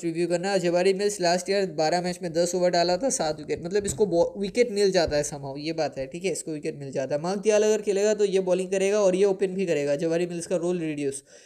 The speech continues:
देख लो, रिव्यू कर लो, समझ लो। आता हूँ एनएमएल, अ, इन्होंने सिर्फ एक हारा, बाकी सब मैच विन किया, तो ये टीम तगड़ा है दोस्तों। और ओपोनेंट के पास जवारी मिल्स ऑफ स्पिन बॉलर है और इनके पास तगड़ा बैटर जाहिद गुली, जैसे कि अंसिल नेट था,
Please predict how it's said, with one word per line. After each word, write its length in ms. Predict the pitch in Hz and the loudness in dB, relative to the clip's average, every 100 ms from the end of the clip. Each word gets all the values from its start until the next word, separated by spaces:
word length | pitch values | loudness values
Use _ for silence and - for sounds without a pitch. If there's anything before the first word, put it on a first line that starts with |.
| _ _ _ _ _ - | _ _ _ _ _ 2
देख 200 | 214 220 | 4 6
लो, 140 | 262 240 | 6 6
रिव्यू 280 | 214 233 | 4 2
कर 120 | 233 233 | 4 4
लो, 160 | 240 | 4
समझ 300 | 226 202 208 | 0 -6 -6
लो। 280 | 226 269 - _ _ _ - | -4 -6 -8 _ _ _ -8
आता 200 | 165 185 | -6 -4
हूँ 80 | 175 | -4
एनएमएल, 400 | 165 170 190 185 | -4 -2 -2 -2
अ, 320 | 165 160 160 | 0 2 2
इन्होंने 280 | 160 175 185 | 2 -2 -2
सिर्फ 180 | 196 165 | 0 0
एक 200 | 180 175 | 0 2
हारा, 180 | 175 | 2
बाकी 200 | 165 160 | 2 -2
सब 220 | 175 160 160 | -4 -6 -8
मैच 180 | 151 143 | -12 -14
विन 160 | 135 | -10
किया, 120 | 143 | -8
तो 100 | 151 | -8
ये 200 | 165 170 | -6 -4
टीम 200 | 175 180 | -4 -6
तगड़ा 360 | 175 165 151 156 | -4 -4 -2 0
है 220 | 151 131 | 0 -2
दोस्तों। 300 | 131 - 143 | -8 -8 -4
और 260 | 147 170 - | -2 -2 -2
ओपोनेंट 400 | 180 185 208 220 | -4 -4 -6 2
के 80 | 220 | 4
पास 180 | 226 202 | 4 2
जवारी 320 | 180 185 202 | 2 2 2
मिल्स 220 | 214 214 | 0 0
ऑफ 160 | 185 185 | 0 0
स्पिन 280 | - 214 196 | -4 -6 0
बॉलर 320 | 185 190 220 | 4 4 4
है 100 | 214 | 2
और 120 | 185 | 0
इनके 220 | 170 180 | -2 0
पास 220 | 190 190 175 | 0 0 -2
तगड़ा 260 | 165 185 | -2 0
बैटर 320 | 180 175 202 170 | 0 0 -2 -2
जाहिद 300 | 156 156 147 | -2 -2 -4
गुली, 220 | 147 143 | -8 -6
जैसे 260 | 165 202 | -6 -8
कि 80 | 190 | -8
अंसिल 360 | 180 170 196 165 | -6 -4 -2 -2
नेट 220 | 175 180 | -4 -4
था, 240 | 214 226 | -4 -4